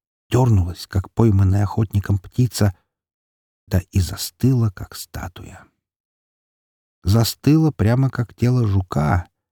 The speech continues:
когда он сел возле печки. «Вот к чему всё пришло», — грустно подумал Горемыка, засыпая, проваливаясь в чёрную и тяжёлую бездну.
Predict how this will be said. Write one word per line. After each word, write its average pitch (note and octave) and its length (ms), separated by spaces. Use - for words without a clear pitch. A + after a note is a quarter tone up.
когда D2 360
он E2+ 160
сел F2 340
возле E2+ 320
печки. - 580
«Вот G#2+ 420
к - 100
чему A2 460
всё - 280
пришло», — F2 1000
грустно A2+ 380
подумал G2+ 400
Горемыка, F2+ 560
засыпая, A2+ 1040
проваливаясь B2+ 800
в - 180
чёрную C3+ 640
и B2 80
тяжёлую G2+ 720
бездну. F2+ 640